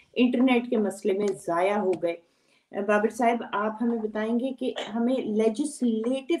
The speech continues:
changes क्या चाहिए होंगे कि हम एक बंद बांधें? और by the way, हमने administrative पे भी बात कर दी है, political पे भी करनी है, हमने बहुत सारे, अ, उस पे करनी है।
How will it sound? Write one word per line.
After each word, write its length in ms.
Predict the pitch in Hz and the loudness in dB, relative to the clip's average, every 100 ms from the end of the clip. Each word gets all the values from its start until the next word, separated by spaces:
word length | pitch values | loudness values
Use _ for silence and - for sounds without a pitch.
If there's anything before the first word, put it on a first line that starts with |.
| - | -4
changes 560 | - 240 233 247 285 285 _ - _ _ | -6 -2 0 0 -2 -4 _ -20 _ _
क्या 240 | 269 285 | 0 2
चाहिए 360 | 349 285 220 214 | 0 -2 -2 -2
होंगे 480 | 214 208 202 226 254 | -2 -4 0 0 0
कि 200 | 254 277 | -2 -2
हम 420 | 277 240 277 277 | -2 -2 -2 -2
एक 220 | - 277 202 | -2 -4 -6
बंद 420 | 135 196 247 285 | -6 0 4 4
बांधें? 560 | 208 196 185 180 180 214 _ - - _ | 2 -6 -6 -8 -10 -18 _ -20 -20 _
और 240 | - 240 - | 2 2 0
by 320 | 202 190 196 202 | -8 -4 -2 0
the 120 | 226 | 0
way, 160 | 302 | -2
हमने 360 | 349 269 233 233 | -2 0 0 0
administrative 840 | 196 185 190 190 190 - 240 240 294 | -2 -2 -2 -6 -8 -4 -4 -2 -2
पे 140 | 262 | -2
भी 140 | 247 | -2
बात 280 | 226 220 220 | 0 0 -2
कर 140 | - 214 | -2 -4
दी 220 | 208 214 | -2 -2
है, 60 | 214 | -2
political 640 | 214 202 196 240 247 254 | -2 0 2 0 0 -2
पे 140 | 240 | 0
भी 120 | 220 226 | -4 -2
करनी 240 | 214 214 | 0 0
है, 60 | 277 | 0
हमने 120 | 349 | 0
बहुत 360 | 277 294 330 | 4 4 2
सारे, 360 | - 311 277 - | 0 2 2 2
अ, 200 | 190 185 | 4 2
उस 120 | - | 2
पे 120 | - 202 | -8 0
करनी 300 | 185 170 | 0 -2
है। 100 | 170 | -14